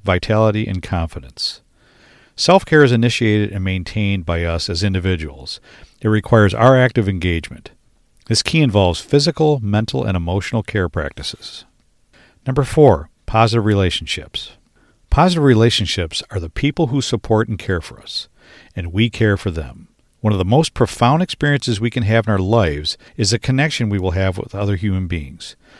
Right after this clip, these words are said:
To build positive relationships with others, we will be happier and more fulfilled and feel more supported, supportive, and connected. Positive and supportive relationships will help us feel healthier, happier, and more satisfied with our lives.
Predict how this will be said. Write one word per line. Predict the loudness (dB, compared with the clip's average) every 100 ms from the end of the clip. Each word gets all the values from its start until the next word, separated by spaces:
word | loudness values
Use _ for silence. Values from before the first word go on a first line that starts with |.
| -20 _
To | -2
build | 0 4
positive | 6 6 4 2
relationships | 4 4 2 -2 -2 0
with | 0 0
others, | 0 -2 -6 -10 _ _ -20 _ _
we | -6
will |
be | -6
happier | -2 2 2 4 2
and | 2 -4
more | -2 -2
fulfilled | -2 0 4 4 4 0
and | -10
feel | -2 0
more | 2 0
supported, | -2 -6 2 4 4 0 -2 -12 _ -10
supportive, | -8 -2 2 4 4 4 2 -4 -14 _ _ _ _ -8
and | -4
connected. | -2 -2 -4 -10 -14 -20 _ _ _ _ _
Positive | -2 2 4 6 4 4
and | 0
supportive | 2 4 6 4
relationships | 4 2 2 -2 -4 -4 -4
will | -10
help | -4 -2 -2
us |
feel | -4 -8
healthier, | 0 2 2 0 0
happier, | 0 2 2 2 -2 -2 -6 _ -20 _
and | -4
more | 0 2
satisfied | 4 2 2 0 -2 -2
with | -4
our | -4
lives. | -4 -10 -14 -18 -18